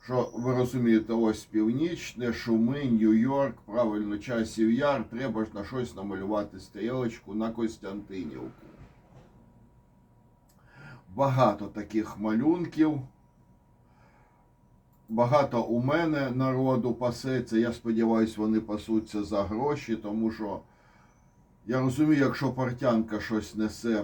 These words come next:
про те, що от прорвуться через Донецьку агломерацію і просування буде швидше, то людина відпрацьовує методичку. І замість того, щоб домовитися зі мною, щоб все це лайно в мене висіло на сторінці, вони просто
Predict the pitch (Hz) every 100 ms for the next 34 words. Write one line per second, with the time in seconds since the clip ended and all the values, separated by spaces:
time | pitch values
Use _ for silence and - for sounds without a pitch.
0 | - 101 101 107 101 101 101 104 107 113
1 | 107 107 - 104 - - - 113 110 85
2 | 107 110 107 104 101 101 98 104 107 110
3 | 139 151 - 127 123 110 113 113 101 98
4 | 120 107 104 101 95 101 104 95 - 127
5 | 156 - - 127 131 - - - - -
6 | - 120 117 123 160 143 127 117 117 117
7 | 117 147 127 120 117 117 113 87 - _
8 | _ _ _ _ _ _ _ _ _ -
9 | _ _ _ _ _ _ _ _ _ _
10 | _ _ _ _ _ 101 127 127 139 135
11 | 117 - 120 117 131 131 127 135 131 123
12 | 120 117 101 123 120 120 120 120 120 113
13 | 131 131 156 156 143 123 113 - 113 113
14 | 107 110 110 113 107 104 104 104 101 104
15 | - 110 101 98 101 - 110 135 143 123
16 | 107 107 127 113 110 127 - 107 107